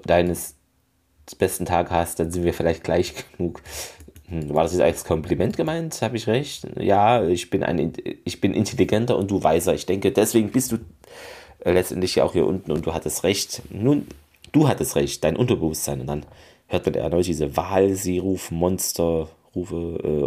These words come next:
oh, oh, na, das ist doch dann schon mal was.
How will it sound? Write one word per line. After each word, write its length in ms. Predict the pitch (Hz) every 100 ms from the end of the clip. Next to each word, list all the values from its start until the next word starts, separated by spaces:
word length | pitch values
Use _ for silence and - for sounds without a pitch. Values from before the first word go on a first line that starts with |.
| 55
oh, 240 | 76 71 - - - -
oh, 160 | 127 98
na, 220 | 80 78
das 200 | 82 -
ist 260 | 95 - 87
doch 100 | 80
dann 220 | 71 71
schon 160 | -
mal 120 | 73 76
was. 300 | 104 -